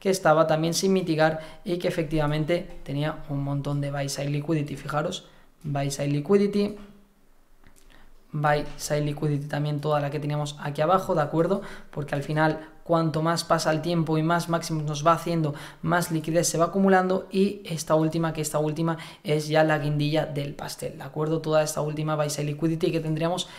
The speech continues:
en esta zona, por lo que también este bloque de órdenes funciona correctamente, y si nos fijamos también si utilizamos Fibonacci, vemos que está dentro de nuestro rango del cincuenta por ciento hacia el cien por cien para las ventas. Si utilizamos Fibonacci aquí,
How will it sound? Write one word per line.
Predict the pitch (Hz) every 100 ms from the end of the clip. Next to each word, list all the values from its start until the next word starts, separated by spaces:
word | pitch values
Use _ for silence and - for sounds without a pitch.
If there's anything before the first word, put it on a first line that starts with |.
| - -
en | 220 240
esta | 214 170
zona, | 226 202 139 - - - -
por | 233 233
lo | 214
que | 208
también | 202 185 190 190
este | 165 180
bloque | 165 165
de | 160
órdenes | 156 170 175
funciona | 160 147 156 165
correctamente, | 151 156 156 156 160 151
y | 143
si | 165
nos | 156
fijamos | - - 151 160
también | 147 151 156
si |
utilizamos | 147 147 143 147 147
Fibonacci, | 151 151 170 170 175 175 - - - - - - -
vemos | 156 147 -
que |
está | 147 156
dentro | 147 156 156
de | 151
nuestro | 151 143 151
rango | 156 156 151
del | 151
cincuenta | 147 151 151 147
por | 147
ciento | 151 147
hacia | 147 156
el | 147
cien | 170 147
por | 156
cien | - 156 143
para | 139 143
las | 156 160
ventas. | 208 185 180 185 - - -
Si | -
utilizamos | 156 156 160 156 156
Fibonacci | 156 156 156
aquí, | 156 170 170